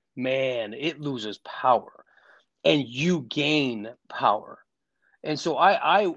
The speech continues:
I'm with you. Wherever you share your story, share your story. It doesn't matter if it's at church, at an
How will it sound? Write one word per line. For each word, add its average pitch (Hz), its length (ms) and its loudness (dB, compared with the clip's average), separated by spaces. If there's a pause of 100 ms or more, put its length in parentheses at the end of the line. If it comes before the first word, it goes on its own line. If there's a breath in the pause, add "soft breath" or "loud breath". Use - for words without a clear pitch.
(100)
I'm 180 260 -6
with 180 320 -6
you. 220 320 -8 (500)
Wherever 165 720 0
you 185 300 -4
share 196 400 0
your 170 220 -4
story, 196 680 -4 (920)
share 160 300 0
your 135 180 -8
story. 113 500 -12 (640)
It 180 140 0
doesn't 190 240 2
matter 160 240 2
if 135 120 -8
it's 123 140 -10
at 127 180 -10
church, 220 460 4
at - 140 -6
an 143 140 -6